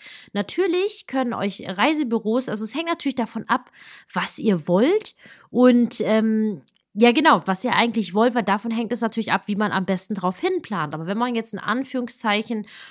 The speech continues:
von halbwegs klassischen Flitterwochen ausgeht, im Sinne von schönes Reiseziel, schönes Hotel,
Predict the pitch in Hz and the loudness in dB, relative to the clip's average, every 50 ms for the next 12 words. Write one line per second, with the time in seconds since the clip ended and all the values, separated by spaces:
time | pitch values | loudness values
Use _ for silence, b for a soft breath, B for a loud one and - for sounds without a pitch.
0 | B B B - - - 226 214 190 208 277 330 277 277 277 - - - - 226 | B B B -6 0 2 2 2 4 2 2 2 2 0 -4 -4 -6 -4 -4 -4
1 | 226 226 - 208 196 - 220 214 208 - 240 233 - 226 190 165 190 180 208 196 | -4 -4 -8 -8 -6 -4 -6 -6 -2 -2 -2 -2 0 -2 -2 -2 -2 -4 -4 -6
2 | - - 190 208 214 - - 220 214 - 196 196 180 202 214 214 208 208 - 202 | -4 -4 -4 -4 -4 -4 -6 -6 -6 -4 -4 -4 -2 -2 -2 -2 -4 -4 -4 -6
3 | 190 202 - - 311 339 370 349 - - 208 202 208 214 196 202 - - - 220 | -4 -4 -4 -4 -4 -2 -2 -4 -6 -4 -4 -2 -2 -2 -4 -8 -10 -8 -6 -4
4 | 220 208 208 - - 294 294 330 320 - 320 311 - - 226 202 202 202 208 214 | -2 -2 -2 -4 -6 -4 -4 -4 -6 -6 -8 -10 -8 -6 -4 -4 -2 -4 -4 -6